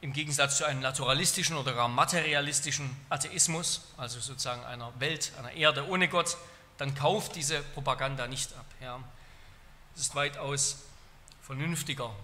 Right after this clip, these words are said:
an Gott zu glauben. Das Universum, das Leben in ihm, das erweckt nicht den Eindruck,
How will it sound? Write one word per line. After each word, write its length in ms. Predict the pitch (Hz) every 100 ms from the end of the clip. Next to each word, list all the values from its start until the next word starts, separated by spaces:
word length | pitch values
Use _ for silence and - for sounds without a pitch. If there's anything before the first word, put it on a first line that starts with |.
| -
an 140 | 139 123
Gott 160 | 127
zu 140 | - 135
glauben. 360 | 120 120 113 113
Das 160 | 123
Universum, 720 | 185 147 147 180 196 185 151
das 180 | 139 139
Leben 340 | 147 175 190 -
in 180 | 208 208
ihm, 240 | 202 185
das 160 | 185 -
erweckt 300 | 156 165 185
nicht 180 | 247 220
den 140 | 190
Eindruck, 500 | 165 196 220 180